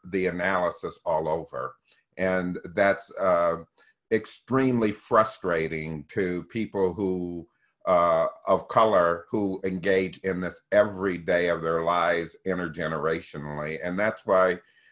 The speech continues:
the framing is, "What are you gonna do right now?" I don't need any lip service. We know enough about every one of these problems that racism has produced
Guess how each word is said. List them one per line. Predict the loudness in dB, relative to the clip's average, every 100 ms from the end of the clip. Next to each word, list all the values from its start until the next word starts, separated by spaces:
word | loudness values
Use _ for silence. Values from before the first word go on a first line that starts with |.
| -2
the | -2
framing | 2 2 4 2 0
is, | 2 2 2 0 -6
"What | 4 4
are | 4
you | 2
gonna | 2 2
do | 2 2
right | 4 2 2 -2
now?" | -4 -2 -2 -2
I |
don't | -2 0
need | -2 -4 -2
any | 0 0
lip | 2 0 0
service. | -2 0 0 -2 -6 -6 _ -8
We | -2 0
know | 4 4 4
enough | 2 2 0
about | 0 2 2 2 4
every | 4 4 0
one | 0 0 0
of | -2
these | -4 -6
problems | -10 2 4 4 2 -4 -4 -8 -4
that | -4 0
racism | 0 0 -4 -8 -6 -4
has | -6
produced | -4 -6 0 0 0 -4 -12